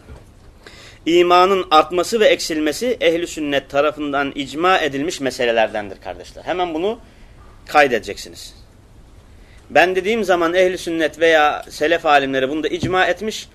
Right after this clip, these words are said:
mutlaka onu kaydedin. Değil mi? Çünkü usulde bir insan Kur'an'dan, sünnetten mi delil getirse daha isabetlidir? Yoksa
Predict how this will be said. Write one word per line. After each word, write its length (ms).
mutlaka 360
onu 160
kaydedin. 400
Değil 120
mi? 120
Çünkü 220
usulde 600
bir 160
insan 360
Kur'an'dan, 500
sünnetten 540
mi 180
delil 220
getirse 440
daha 180
isabetlidir? 760
Yoksa 460